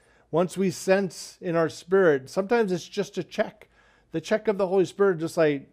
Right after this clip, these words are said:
"Mm, something doesn't sound right. I need to go check into this 'cause it just doesn't sound right." You might not know how to give an answer to it. You might not know, but you can search it out and say, "How does this line up with God's Word?"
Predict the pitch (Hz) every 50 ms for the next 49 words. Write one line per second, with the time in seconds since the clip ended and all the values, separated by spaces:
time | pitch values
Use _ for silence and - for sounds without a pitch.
0 | _ - 156 139 147 151 156 156 151 151 147 - - - 180 190 190 190 170 156
1 | 160 156 156 143 123 - 151 143 139 131 123 120 113 113 120 127 139 147 156 151
2 | 147 139 135 139 135 - - 139 127 - 139 123 123 120 113 104 107 104 - -
3 | - _ _ _ _ _ _ - 120 123 127 120 120 - - 156 156 160 151 -
4 | _ - 131 135 131 135 123 117 - - 131 123 117 117 117 110 104 98 92 95
5 | - _ _ _ _ _ _ _ _ _ _ _ _ - - - - - 165 180
6 | 196 208 208 208 208 208 208 208 208 208 202 208 190 175 165 180 202 202 202 185
7 | 165 180 202 202 208 196 196 196 220 262 247 - 226 190 - - 151 139 131 143
8 | 156 175 185 190 190 196 196 196 190 180 190 214 240 247 208 170 147 160 160 165
9 | 190 180 185 180 170 - - - 196 214 - - 190 175 190 202 208 202 180 170
10 | 139 - 160 156 151 143 147 185 226 254 285 269 262 247 208 - - 214 220 226
11 | 220 226 233 233 233 214 196 202 - 214 214 208 190 196 196 214 208 185 151 131
12 | 120